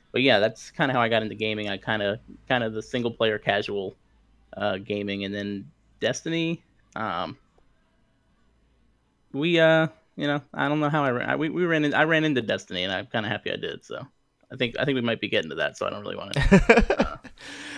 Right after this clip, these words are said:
Speaker 2: Yeah, that's
Speaker 1: <laughs>
Speaker 2: awesome. We'll definitely, we'll definitely dive straight into Destiny then. Um, so what, you just kinda stumble across it? So <laughs>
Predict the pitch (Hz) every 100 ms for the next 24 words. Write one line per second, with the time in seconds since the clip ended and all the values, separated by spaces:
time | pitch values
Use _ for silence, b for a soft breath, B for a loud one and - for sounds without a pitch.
0 | 226 120 107 101 113 143 110 104 87 101
1 | 95 110 113 117 131 127 127 107 101 98
2 | - 113 113 113 - 107 101 95 92 92
3 | 90 - - - 107 98 95 90 92 90
4 | - 95 92 90 90 101 B B B B
5 | 120 120 110 98 - - 147 139 117 120
6 | 135 135 127 110 - 117 113 107 95 113
7 | 120 277 - - 120 110 107 104 - -
8 | 131 -